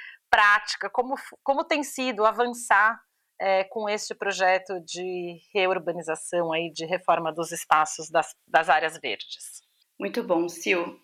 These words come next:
Speaker 2: A gente começou pequeno, né? Nós começamos tentando entender como, qual era a nossa missão de fato, né? Quer dizer,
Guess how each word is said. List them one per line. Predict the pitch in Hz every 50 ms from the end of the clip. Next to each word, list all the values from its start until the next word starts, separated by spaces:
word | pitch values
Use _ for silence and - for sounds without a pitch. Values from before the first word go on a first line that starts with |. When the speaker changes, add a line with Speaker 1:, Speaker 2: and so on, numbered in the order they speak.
| _ _
Speaker 2:
A | - 202
gente | 190 196 202 202 208 208 - - 233 220 214 208 190 190 180 175 175 - - _ _ _ _ _ - - - - _
começou | - - 214 214 214 214 - - 247 226 233 226 220 220 -
pequeno, | - 240 - - - 220 196 262 - 349 214
né? | 208 247 277
Nós | 285 233 220
começamos | - 220 202 202 208 - 220 214 214 208 208 202 - - - - - - - - _ _ _ _ _ _
tentando | - 202 202 196 - 226 214 214 214
entender | 208 208 190 - - 220 202 208 202 185 156 170 180 175 180 202 233 220 226 -
como, | - 214 202 202 214 214 214 202 190 185 - - _ _ _
qual | - - 247 254
era | 277 277 285
a | 262
nossa | 240 226 226 240
missão | 214 220 - - - 202 190 185
de | 165 175
fato, | - - 196 165 165 - - -
né? | 170 202 214 214 196 185
Quer | - 190
dizer, | 170 170 175 180 170 160 160 160